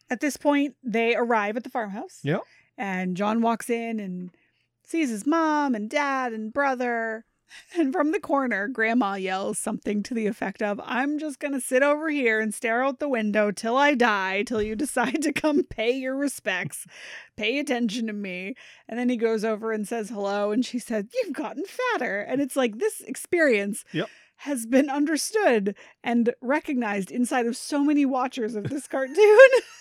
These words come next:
Speaker 1: How many people have gone to their grandparents who've said some passive-aggressive <laughs> negative shit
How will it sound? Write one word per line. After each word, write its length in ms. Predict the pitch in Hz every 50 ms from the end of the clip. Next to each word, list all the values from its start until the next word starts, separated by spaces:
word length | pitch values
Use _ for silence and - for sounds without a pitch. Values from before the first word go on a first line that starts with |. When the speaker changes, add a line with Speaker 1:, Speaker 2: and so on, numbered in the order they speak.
| - - - - - - _ _
Speaker 1:
How 100 | - 330
many 180 | 320 330 349 359
people 400 | 381 339 320 254 254 247 226 214 - - - - - -
have 100 | 294 277
gone 240 | 277 247 233 240
to 80 | 240 240
their 100 | 254 247
grandparents 640 | 247 247 226 233 254 254 285 277 214 202 214 262 -
who've 200 | - 247 240 247
said 260 | - - 247 233 262
some 300 | - - 262 233 233 233
passive-aggressive 920 | - - 240 262 294 - - 285 262 247 269 247 247 - - 359 262 247
<laughs> 0 |
negative 460 | 247 220 214 - 208 285 285 294 285
shit 420 | - - - - 269 254 - _